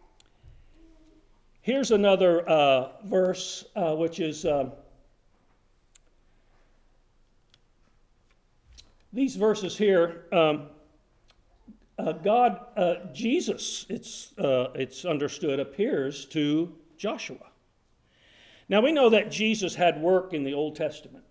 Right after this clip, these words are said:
Uh, he, he's said to be the rock which followed them in the wilderness. And here, uh, Joshua worships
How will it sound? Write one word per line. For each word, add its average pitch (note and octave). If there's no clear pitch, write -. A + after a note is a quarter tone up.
Uh, C3
he, C#3
he's C3
said E3+
to D3+
be F3+
the F3+
rock G3
which D3+
followed G#3
them B2
in B2+
the C#3
wilderness. F#3
And G3
here, G#3+
uh, D#3+
Joshua F#3
worships -